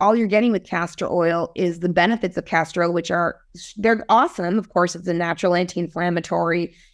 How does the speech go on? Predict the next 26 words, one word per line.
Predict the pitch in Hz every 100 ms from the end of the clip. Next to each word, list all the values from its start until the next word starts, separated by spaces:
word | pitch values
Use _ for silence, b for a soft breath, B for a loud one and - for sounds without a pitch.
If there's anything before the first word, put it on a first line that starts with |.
| b
It's | 185 175
rich | 190 190
in | 180 175
antioxidants. | 175 170 - - 170 165 180 175 175 175 - b b -
It, | 185 185
it | 190 185 - -
st-, | - - 185 - 180
triggers | - 226 208 208 196 175
the | 180
receptors, | 180 180 185 - 190 190 180
the | 180
prost-, | 180 185 185 - 202
the | - 180 180
prostaglandin | 202 185 190 185 160 175 180
receptors | 180 175 175 - 180 180
that | 175 151 -
are, | 180 180 180 -
are | - 170
the | 180
same | - 196
receptors | 196 185 180 185 175
triggered | - 190 185 180
by, | 160
like, | 147 156 -
fish | 190 -
oil, | 160 170 175 156